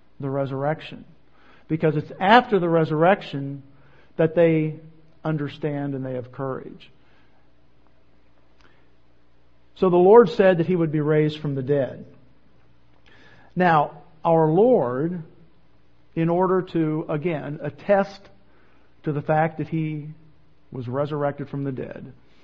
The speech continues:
appeared many, many times to many people. And so our next, the next part of this study, and we'll probably move through this a little quicker,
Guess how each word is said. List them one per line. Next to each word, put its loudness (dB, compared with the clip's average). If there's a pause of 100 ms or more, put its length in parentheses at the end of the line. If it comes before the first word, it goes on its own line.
(240)
appeared 0 (180)
many, -2
many -2
times -12 (220)
to -10
many -6
people. -6 (680)
And 0
so 6
our 4
next, 0 (240)
the -4
next -4
part 0
of -4
this -6
study, -10
and -4
we'll -4
probably -4
move -6
through -8
this -10
a -6
little -4
quicker, -14